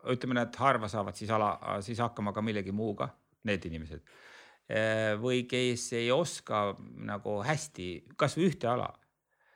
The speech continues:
Et, äh, sport on nii suur, et kui õppida kas või ühte ala hästi tegema,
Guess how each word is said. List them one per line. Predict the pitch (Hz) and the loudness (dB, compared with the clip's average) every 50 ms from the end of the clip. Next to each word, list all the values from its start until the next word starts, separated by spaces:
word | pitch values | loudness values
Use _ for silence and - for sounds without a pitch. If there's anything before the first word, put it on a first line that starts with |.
| _ _ _ _ - | _ _ _ _ 2
Et, | 127 127 120 - - - 127 | 2 2 2 0 -2 0 2
äh, | 120 120 120 117 120 117 113 | 4 4 4 4 4 2 2
sport | 98 - 165 190 185 180 - | 2 4 6 6 6 4 0
on | 123 135 | -2 -2
nii | 160 160 | -2 -2
suur, | - - 175 170 151 123 117 | -2 0 0 2 2 2 2
et | 104 101 - - | 0 0 -2 -4
kui | - 123 127 160 | 0 2 2 2
õppida | 156 156 117 120 | 2 2 0 0
kas | 123 127 - 135 | 0 0 0 0
või | 147 196 | 2 2
ühte | 165 - - - 107 107 | 0 0 -2 0 4 4
ala | 131 151 120 92 101 | 6 6 6 4 4
hästi | 131 135 - - - 127 - | 2 0 -2 -8 -4 0 0
tegema, | 135 123 101 85 80 | 2 2 0 -2 -4